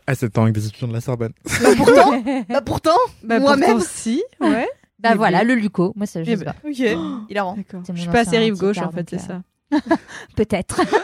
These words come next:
Speaker 3: Bon, en tout cas, il sévit dans les parcs.
Speaker 4: Ah, bah,
Speaker 3: Si
Speaker 4: merci.
Speaker 3: on peut dire ça comme ça. Donc, euh, si y a rien, t'as envie de le croiser, euh,
Speaker 1: Terrifiant.
Speaker 2: Terrifiant, vraiment.
Speaker 3: <laughs>
Speaker 2: C'est un
Speaker 3: J'avoue.
Speaker 2: serial killer.
Speaker 3: Bah, on va dire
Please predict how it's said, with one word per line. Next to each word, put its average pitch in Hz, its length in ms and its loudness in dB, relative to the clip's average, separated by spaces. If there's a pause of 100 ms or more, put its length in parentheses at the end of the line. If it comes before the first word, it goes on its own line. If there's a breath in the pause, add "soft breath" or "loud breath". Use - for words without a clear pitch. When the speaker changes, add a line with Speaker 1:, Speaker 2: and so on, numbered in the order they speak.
(800 loud breath)
Speaker 3:
Bon, 196 140 2
en 202 60 0
tout 202 120 -8
cas, 262 100 0
il 220 140 0
sévit 277 480 0 (160)
dans 208 160 0
les 208 100 0
parcs. 185 220 -2
Speaker 4:
Ah, 185 240 -2
bah, 156 140 -8
Speaker 3:
Si 175 60 -6
Speaker 4:
merci. 208 240 -4
Speaker 3:
on 175 60 -8
peut 180 140 -4
dire 185 160 -6
ça 180 120 -6
comme 175 160 -8
ça. 180 160 -4
Donc, 196 200 -10
euh, 165 140 -8
si - 220 -16
y 170 80 -6
a 160 60 -4
rien, 180 180 -6
t'as 196 120 -6
envie 165 160 -6
de 165 40 -8
le 165 80 -4
croiser, 175 480 -4
euh, 175 80 -4
Speaker 1:
Terrifiant. 101 360 -2 (400)
Speaker 2:
Terrifiant, 415 480 6
vraiment. 427 260 6 (180)
Speaker 3:
<laughs> 359 280 2
Speaker 2:
C'est 330 120 2
un 320 40 4
Speaker 3:
J'avoue. 269 220 2
Speaker 2:
serial 311 260 2
killer. 262 340 0 (100)
Speaker 3:
Bah, 240 140 0
on 240 60 0
va 247 100 2
dire 294 140 2